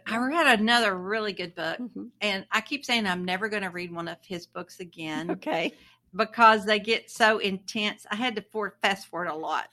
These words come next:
Speaker 1: during this book.
Speaker 2: Okay.
Speaker 1: But, uh, I've actually been to Africa several times
Speaker 2: Uh-huh.
Speaker 1: on mission trips. So this, the setting of this was in Tanzania, which I've not been to Tanzania, but I have been to Kenya.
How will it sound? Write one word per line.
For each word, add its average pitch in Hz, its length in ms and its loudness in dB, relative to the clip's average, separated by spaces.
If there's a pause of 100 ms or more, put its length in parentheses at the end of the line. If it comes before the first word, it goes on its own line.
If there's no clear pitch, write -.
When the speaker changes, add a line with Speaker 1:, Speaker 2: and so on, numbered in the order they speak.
Speaker 1:
during 151 220 -8
this - 200 -14
book. - 460 -14
Speaker 2:
Okay. 220 160 2 (300)
Speaker 1:
But, 208 380 6 (100)
uh, 208 260 10
I've 254 160 8
actually 269 300 4
been 214 200 0
to - 120 -2
Africa 185 340 -2
several 180 340 -6
times 170 320 -4
Speaker 2:
Uh-huh. 170 60 -2
Speaker 1:
on 180 120 -4
mission 220 360 -4
trips. - 380 -14
So 175 120 -4
this, 226 380 -4 (100)
the 190 140 -8
setting 220 640 0
of 180 140 -4 (100)
this 170 540 -4
was 180 520 -8 (140)
in 170 260 -4
Tanzania, 175 960 -6
which 202 280 -6
I've 190 120 0
not 214 220 4
been 269 160 4
to 254 60 -2
Tanzania, 185 800 -6
but 170 160 -2
I 180 60 0
have 190 260 -2 (120)
been 170 340 -8 (320)
to 190 100 -8
Kenya. 262 520 0